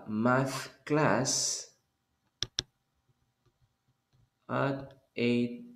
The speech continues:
no, at eight P M. She reads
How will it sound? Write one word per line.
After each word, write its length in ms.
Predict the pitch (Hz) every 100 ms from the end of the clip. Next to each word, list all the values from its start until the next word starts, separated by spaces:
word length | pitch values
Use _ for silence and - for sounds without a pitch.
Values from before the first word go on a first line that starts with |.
| _ _ _ _ _ _ _ _ _ _ _ _ _
no, 580 | 104 101 117 113 92 - - -
at 260 | 101 - - -
eight 340 | 113 117 -
P 160 | 110 113
M. 280 | 110 85 - - _ _ _ _ _ _ _ _ _ _ _ _ _ -
She 320 | - 147 151
reads 920 | 147 143 147 117 107 - - - -